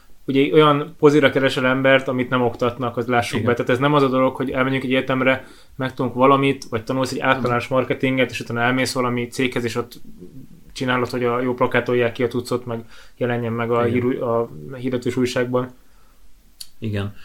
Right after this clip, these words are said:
Speaker 2: Ja, ez így nehéz dolog amúgy, tehát így a felvétel. Készítettem rá egy folyamatot. A-,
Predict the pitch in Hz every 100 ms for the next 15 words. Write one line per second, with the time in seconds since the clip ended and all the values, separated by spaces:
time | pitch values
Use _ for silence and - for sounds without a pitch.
0 | - - 123 107 - 113 117 113 123 113
1 | 104 104 - - 117 107 104 107 110 107
2 | 104 104 104 - 110 110 117 113 135 139
3 | - - - - - 139 - 123 - 107
4 | - - 117 113 110 107 107 - 101 92
5 | 95 - - - - - - - - _
6 | -